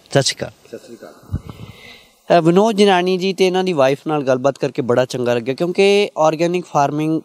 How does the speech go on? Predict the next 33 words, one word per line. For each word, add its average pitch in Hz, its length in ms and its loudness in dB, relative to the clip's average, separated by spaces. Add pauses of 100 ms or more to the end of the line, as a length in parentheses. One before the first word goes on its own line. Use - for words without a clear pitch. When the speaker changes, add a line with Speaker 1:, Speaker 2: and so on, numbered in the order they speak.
Speaker 1:
ਕਹਿਣਾ 175 540 -2 (300)
ਤੇ 175 80 4
ਉਹਨੂੰ 175 160 4
ਮੇਨਟੇਨ 139 460 2
ਰੱਖਣਾ 139 300 -2
ਔਖਾ 135 280 -2
ਹੈ। 117 100 -4 (520)
ਦੋ 139 140 2
ਹਜ਼ਾਰ 151 180 4
ਪੰਜ 127 300 -2
ਤੋਂ 139 120 -2
ਲੈ 135 100 2
ਕੇ 131 100 -4
ਲੱਗੇ 117 280 0
ਹੋਏ 107 220 2
ਆ। 104 80 -4 (440)
ਮੈਂ 151 80 4
ਇਹਨਾਂ 175 120 4
ਨੂੰ 175 80 2
ਸਵਾਲ 147 260 2
ਵੀ 151 100 0
ਕੀਤਾ 147 320 0
ਸੀ 156 240 -2 (500)
ਵੀ 143 300 4 (120)
ਅਸੀਂ 170 240 -2
ਕਿਵੇਂ 160 220 0
ਮੰਨ 131 220 0
ਲਈਏ 127 220 0
ਤੁਹਾਡਾ 120 340 0
ਹੀ 117 100 0
ਜਿਹੜੀ 117 360 -2 (560)
ਉਪਜ 135 320 2
ਹੈ, 107 120 0